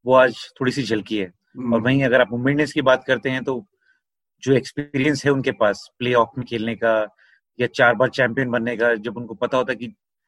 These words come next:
Speaker 1: ये matches do and die हैं, मतलब आपको यहाँ match आप जीतते हैं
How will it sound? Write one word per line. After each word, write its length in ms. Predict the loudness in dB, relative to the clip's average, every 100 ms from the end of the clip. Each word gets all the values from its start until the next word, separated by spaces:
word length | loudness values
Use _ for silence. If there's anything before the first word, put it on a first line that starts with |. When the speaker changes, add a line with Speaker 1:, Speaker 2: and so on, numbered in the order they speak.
| _ _
Speaker 1:
ये 100 | -6
matches 420 | 0 0 0 -4
do 180 | -4 -2
and 220 | 0 0 2
die 200 | 0 0
हैं, 100 | -6
मतलब 200 | -4 0
आपको 300 | 0 0 -6
यहाँ 160 | -6 -4
match 340 | -2 -2 -4 _ -6
आप 180 | -6 -4
जीतते 260 | -10 -6 -4
हैं 280 | -4 -8